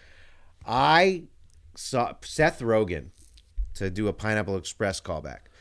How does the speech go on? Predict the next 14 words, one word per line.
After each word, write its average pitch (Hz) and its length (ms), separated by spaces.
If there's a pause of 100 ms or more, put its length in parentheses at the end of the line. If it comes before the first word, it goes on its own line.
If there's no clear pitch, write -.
(160)
Seth 151 400
Rogen 107 500 (1700)
did 104 500 (1120)
put 131 140
up 120 160
a 87 60
picture 113 420
of 85 100
himself. 78 460 (1200)
And 110 120
I 113 120
thought 135 180
he 117 100
looked, 107 300